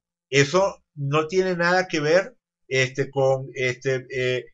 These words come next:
aceptar la propaganda gubernamental con la que nos han estado go-, bombardeando durante las últimas sema-, durante la última semana. Hay un ejemplo, hay un ejemplo en ese sentido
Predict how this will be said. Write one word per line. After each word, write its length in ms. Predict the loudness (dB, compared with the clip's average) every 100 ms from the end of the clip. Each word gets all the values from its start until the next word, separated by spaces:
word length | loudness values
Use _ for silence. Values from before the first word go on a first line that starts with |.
| _
aceptar 680 | 0 0 0 -4 0 0 2
la 160 | 0 2
propaganda 680 | 0 2 4 4 2 2 0
gubernamental 840 | 2 0 0 -4 -4 -2 0 0
con 140 | 0 -2
la 120 | -2
que 100 | -4
nos 160 | -6
han 100 | -6
estado 360 | -8 -4 -2 0
go-, 220 | 0 -2 -4
bombardeando 760 | -2 0 0 2 0 2 0
durante 380 | 0 -2 -4 -4
las 140 | -6
últimas 400 | -8 -10 -8 -8
sema-, 180 | -10 -16 -8
durante 480 | -4 -4 -6 -10 -10 _ _
la 140 | 2 4
última 380 | 4 -2 -2 -2
semana. 500 | -2 -2 -2 -2 -2
Hay 180 | -2 0
un 100 | 0
ejemplo, 720 | 0 0 -2 -2 -2 -4 -6 _ _ _ -8
hay 160 | -4 -2
un 100 | 0
ejemplo 400 | 0 0 -2 -4
en 80 |
ese 200 | -4 -6
sentido 880 | -6 -6 -6 -6 0 2 2 0 -2